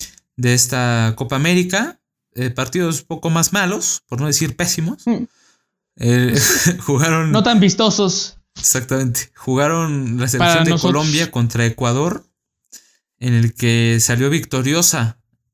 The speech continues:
Speaker 1: eh, la selección de Colombia, el cuadro cafetero.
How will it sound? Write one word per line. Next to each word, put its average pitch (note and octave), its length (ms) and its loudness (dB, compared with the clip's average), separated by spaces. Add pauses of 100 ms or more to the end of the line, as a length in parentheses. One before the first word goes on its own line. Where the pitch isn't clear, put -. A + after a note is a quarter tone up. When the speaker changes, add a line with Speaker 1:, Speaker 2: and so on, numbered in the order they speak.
(600)
Speaker 1:
eh, A2+ 540 2 (320)
la A#2+ 160 0
selección B2 640 0
de C3+ 80 0
Colombia, E3+ 400 0
el C#3 80 -4
cuadro C3 300 -4
cafetero. D#3+ 680 -4